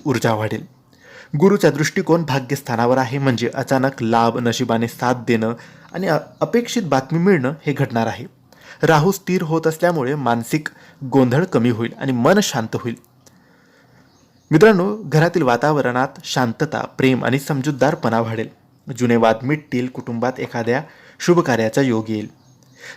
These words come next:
ज्या लोकांना स्थिरतेची गरज आहे, त्यांना योग्य स्थळ मिळेल, ऑफिसमधील मान मिळेल,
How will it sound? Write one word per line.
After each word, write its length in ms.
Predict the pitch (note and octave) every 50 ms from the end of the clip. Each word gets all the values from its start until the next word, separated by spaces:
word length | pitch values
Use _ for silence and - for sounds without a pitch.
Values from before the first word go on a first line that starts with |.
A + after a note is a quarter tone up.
| - -
ज्या 100 | F#3 G3
लोकांना 360 | G3 F#3+ A3 A3+ G#3 G#3 G#3
स्थिरतेची 720 | G3+ - _ _ _ - F#3+ G3 G3+ G#3 - A#3+ A#3+ F#3+ D#3
गरज 260 | C3 B2 A#2 A#2 A#2
आहे, 200 | A#2 G2 - B2 - - _ _ _ _ -
त्यांना 220 | C3+ B2+ A#2+ C3
योग्य 400 | C3+ B2+ B2 C#3+ C#3+ C3+ A#2+ D#3+
स्थळ 260 | D#3+ D#3+ - - D3 D#3+
मिळेल, 340 | E3 C#3+ A#2 A2 A2 D3 - _ _ _ _ - - -
ऑफिसमधील 460 | B2+ B2 C#3 C3 - B2+ A#2 C3+ C3+
मान 240 | B2+ A#2 A#2+ C3+ D#3
मिळेल, 260 | D3 B2 A2 G#2+ A2